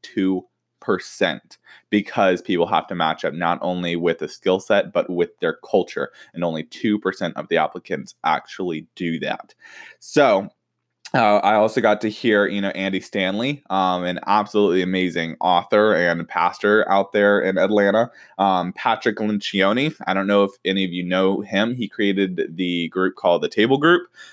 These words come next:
Um, this guy, y'all, he literally charges about forty thousand dollars for a one-day event.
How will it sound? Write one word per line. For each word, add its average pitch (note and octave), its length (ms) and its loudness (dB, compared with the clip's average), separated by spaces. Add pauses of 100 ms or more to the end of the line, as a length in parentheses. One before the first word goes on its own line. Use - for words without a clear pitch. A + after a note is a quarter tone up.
(140)
Um, F#2+ 580 0
this B2 320 2
guy, G#2+ 520 2
y'all, F2+ 460 4
he E3+ 480 -4
literally G#2 640 2
charges E2+ 420 -2
about E2 300 0
forty F#2 280 0
thousand E2 400 0
dollars D2+ 380 0
for D#2 200 -4
a D#2 80 0
one-day D2+ 340 -6
event. B1+ 420 -10